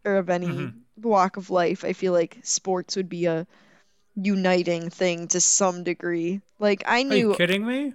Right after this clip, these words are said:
Speaker 1: Packer players when I was little. That's a different
Speaker 2: Yeah.
Speaker 1: sport, but yeah.
Speaker 2: If a woman told me when I was eight that she loved Kirk Heinrich,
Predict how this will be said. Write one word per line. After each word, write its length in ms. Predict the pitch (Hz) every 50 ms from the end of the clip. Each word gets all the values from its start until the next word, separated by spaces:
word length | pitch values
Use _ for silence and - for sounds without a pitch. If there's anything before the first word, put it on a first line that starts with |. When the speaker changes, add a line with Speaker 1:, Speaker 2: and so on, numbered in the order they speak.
| - _ _
Speaker 1:
Packer 480 | - - 190 135 190 - 185 175 175 170
players 440 | - 190 - - 160 165 175 180
when 120 | - 180 180
I 100 | 165 165
was 220 | - 175 175 -
little. 420 | - - - 160 160 190 196 202 202 _ _ _
That's 220 | - 208 - -
a 20 | -
different 300 | - 226 202 240 269 233
Speaker 2:
Yeah. 80 | 151
Speaker 1:
sport, 180 | 120 - 170 -
but 120 | - -
yeah. 260 | 196 180 175 - - 185 - _ _ _ _ _ _ _ _ _ _ _ _ _
Speaker 2:
If 180 | - 254 247 202
a 80 | 233
woman 580 | 220 208 220 320 311 269 254 233 220 214 208 185 - _ _
told 240 | - 220 226 233 190
me 120 | 196 208 196
when 140 | 185 185 185
I 100 | 196 202
was 180 | 190 175 139 143
eight 200 | 185 190 180 185
that 100 | 151 -
she 160 | - - 226
loved 380 | 202 190 170 135 120 - -
Kirk 320 | - - - 208 220 214 -
Heinrich, 640 | - - 147 147 170 180 190 226 277 294 285 - -